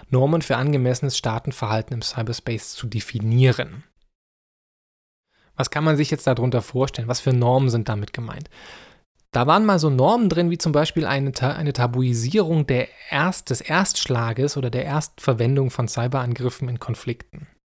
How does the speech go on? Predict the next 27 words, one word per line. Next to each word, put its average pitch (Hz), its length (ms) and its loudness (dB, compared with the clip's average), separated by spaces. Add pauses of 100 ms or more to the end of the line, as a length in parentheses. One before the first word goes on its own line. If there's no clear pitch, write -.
(680)
Das - 200 -4
war 117 100 4
so 123 140 2
eine 123 180 2
der 110 120 0
Normen, 113 220 -2
die 117 120 0
in 113 320 -4
den 120 80 -4
früh-, 143 320 0 (260)
frühen 139 240 0
Tagen 104 340 -2
diskutiert - 540 -6
wurde. 156 240 0 (380)
Heute - 260 4
ist 156 160 2
man 143 160 2
da 127 140 4
so 131 80 2
ein 127 40 0
bisschen 123 440 -2
von 123 140 0
der 113 120 2
Realität 113 480 0
geklärter 135 580 2
und 135 140 -2
sagt, 127 400 -2